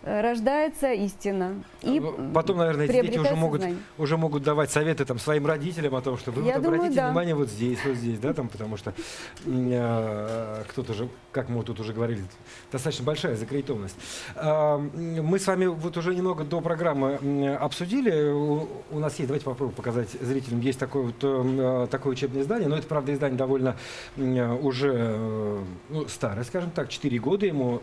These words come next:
Speaker 2: двенадцатого, двенадцатого года. Ну да, здесь есть красочные картинки, но вы сказали, что сейчас издание уже, м, скажем, выглядит по-другому. Что изменилось?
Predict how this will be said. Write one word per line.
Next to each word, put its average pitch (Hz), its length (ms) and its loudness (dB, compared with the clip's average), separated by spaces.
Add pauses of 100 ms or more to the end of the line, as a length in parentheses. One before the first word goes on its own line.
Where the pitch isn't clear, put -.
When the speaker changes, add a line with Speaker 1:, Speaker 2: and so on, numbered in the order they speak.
Speaker 2:
двенадцатого, 117 600 -2 (320)
двенадцатого 127 460 0
года. 196 340 2
Ну 190 120 0
да, 165 240 2
здесь 143 220 -4
есть 175 240 0 (260)
красочные 143 480 0
картинки, 151 760 0 (300)
но 175 640 2
вы 185 140 2
сказали, 185 300 0
что 165 140 -2
сейчас 233 460 -2
издание 165 500 0
уже, 165 1040 2
м, 147 200 -2
скажем, 139 260 -2
выглядит 160 340 -2
по-другому. 147 540 -2
Что - 180 -2
изменилось? 151 580 -4